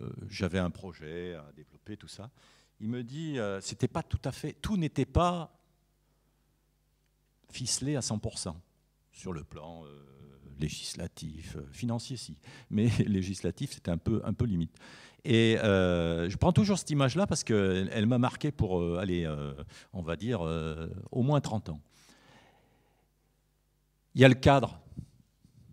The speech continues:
il existe, c'est bien. Si vous êtes à l'intérieur du cadre et au milieu, c'est très bien.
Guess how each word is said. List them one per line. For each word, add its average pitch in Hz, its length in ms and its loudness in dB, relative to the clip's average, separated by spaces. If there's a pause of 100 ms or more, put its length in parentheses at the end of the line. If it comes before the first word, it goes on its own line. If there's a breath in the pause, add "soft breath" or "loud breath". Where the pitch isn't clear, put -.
(120)
il 104 120 -10
existe, 107 420 -6
c'est 95 100 -6
bien. 80 240 -6
Si - 180 -6
vous 151 180 -4
êtes 156 140 -2
à 113 60 0
l'intérieur 98 400 0
du 92 120 -2
cadre 104 260 -2
et 90 40 -2
au 90 60 -2
milieu, 92 360 -4
c'est 123 200 -2
très - 180 -6
bien. 78 220 -8